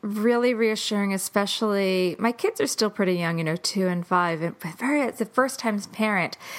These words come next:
to be able to reach out and you just can be like, "I think it's fine, let's just watch." And even sometimes I would take a picture, like, if there was a rash or something, and you just be like, "Yep, let's just watch."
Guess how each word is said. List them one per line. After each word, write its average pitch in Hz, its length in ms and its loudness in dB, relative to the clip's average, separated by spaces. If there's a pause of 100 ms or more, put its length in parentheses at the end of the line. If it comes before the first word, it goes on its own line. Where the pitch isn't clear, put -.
(240)
to - 180 0
be 226 140 4
able 220 180 0
to 226 180 -2
reach 202 300 0
out 196 260 4
and 190 120 -2
you 190 80 -2
just 190 260 -2
can 185 140 -2
be 185 80 2
like, 185 180 -2
"I 247 100 2
think 262 240 -2
it's - 140 -2
fine, 233 280 2
let's 180 180 -4
just - 360 -4
watch." 190 440 2
And - 80 -8
even 311 220 -2
sometimes 240 440 0
I 202 40 4
would 190 80 0
take 202 140 0
a - 60 -4
picture, 196 600 2
like, 151 220 -2
if 156 200 -4 (240)
there 180 80 2
was 170 140 0
a 156 60 0
rash 214 420 2
or 220 40 -4
something, 190 540 0
and 185 160 0
you 180 60 -2
just 185 100 -8
be 208 80 0
like, 208 120 -4
"Yep, - 260 0
let's 254 240 -2
just - 280 0
watch." 208 480 2